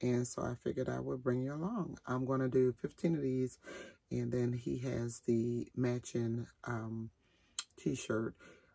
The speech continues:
Um, it's for a, uh, classmate of mine. Uh, he and I went to... Wait, wait, wait, wait for it, Penn State together. I actually didn't even realize I had this one today.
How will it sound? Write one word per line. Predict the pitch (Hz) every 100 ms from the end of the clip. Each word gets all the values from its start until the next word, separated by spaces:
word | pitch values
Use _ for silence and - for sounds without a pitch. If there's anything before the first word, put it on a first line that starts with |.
| _
Um, | 120 117 117
it's | 120 -
for | - 123 117 -
a, | 120 117 117 117 120 -
uh, | 120 117 -
classmate | 131 127 - 123 120
of | 117
mine. | 117 117 113 120 123 -
Uh, | 120 113 110 120
he | 123
and | 110
I | 117 117 - - - -
went | - 127 -
to... | - - _ - - -
Wait, | 139 165 -
wait, | 151 -
wait, | 156 165
wait | 131 - -
for | - 85
it, | - - _
Penn | - 147 160
State | - 165 202 -
together. | 247 233 196 185 202 269 - - - - -
I | 180
actually | 170 151
didn't | 156
even | 156 151
realize | 147 143 151
I |
had | 156 165 147
this | 170
one | 175 240
today. | - -